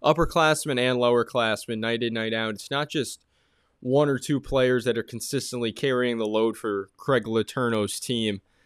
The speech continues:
It's a really good mixture of it. You know, take, for example, you have your seniors,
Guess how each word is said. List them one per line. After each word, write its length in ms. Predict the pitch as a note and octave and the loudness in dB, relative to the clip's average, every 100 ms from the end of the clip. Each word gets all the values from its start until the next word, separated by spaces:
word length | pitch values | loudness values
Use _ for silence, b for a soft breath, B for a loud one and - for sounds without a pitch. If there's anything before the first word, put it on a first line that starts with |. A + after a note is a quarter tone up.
| _ - | _ -8
It's 240 | - A#2 - | -6 -4 -2
a 140 | B2 | 0
really 260 | C#3+ F#3+ D#3 | 4 4 4
good 160 | C#3+ | 2
mixture 340 | C3+ B2+ - B2+ | 2 -2 0 2
of 120 | A2 | 2
it. 40 | |
You 60 | A2+ | 0
know, 120 | A#2 | -4
take, 260 | A#2 C#3 - | -2 -2 0
for 140 | C3+ | -2
example, 500 | A2+ C3 B2 C3 A#2+ | 0 -2 0 0 2
you 80 | A#2 | 2
have 120 | A2 | 2
your 100 | A2+ | -2
seniors, 640 | - C3+ B2+ B2 A#2 A2+ | -2 0 0 2 0 -2